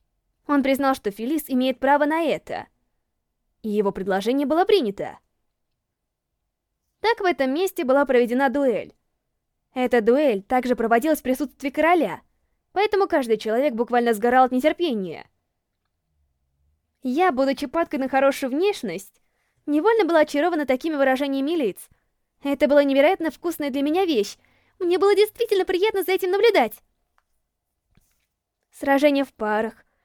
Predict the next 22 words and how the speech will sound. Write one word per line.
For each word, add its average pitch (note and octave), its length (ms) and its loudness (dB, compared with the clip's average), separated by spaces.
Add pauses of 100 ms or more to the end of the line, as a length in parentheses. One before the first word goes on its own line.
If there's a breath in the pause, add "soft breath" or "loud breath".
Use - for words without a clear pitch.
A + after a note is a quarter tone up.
а C#4+ 100 -6
последний F#4 360 0
уцелевший C#4+ 560 -2
получит E4+ 440 -2
то B3+ 100 -4
самое D#4+ 400 0
право. A#3+ 480 0 (600)
Другими A#3 380 0
словами, C#4+ 440 -2
он C#4 60 -2
получит A#3+ 340 0
право D#4 300 2
стать F4 240 0
моим F4+ 200 0
женихом. D#4+ 540 -2 (1300)
Но C#4+ 220 -2
мне C#4 240 -2
лично C4 320 -4
было B3+ 160 2
неважно. B3+ 760 -2 (440)
Кто - 240 -2
выиграет? A#3+ 640 2